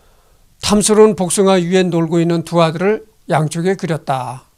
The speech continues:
이게 이제 그 자기 아내 마사코, 그다음에 양쪽에 그 자기 아들들이 있다 이거죠. 예.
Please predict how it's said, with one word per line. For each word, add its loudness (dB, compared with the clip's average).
이게 2
이제 4
그 0
자기 0
아내 0
마사코, -2
그다음에 4
양쪽에 2
그 -6
자기 2
아들들이 0
있다 -2
이거죠. -8
예. -6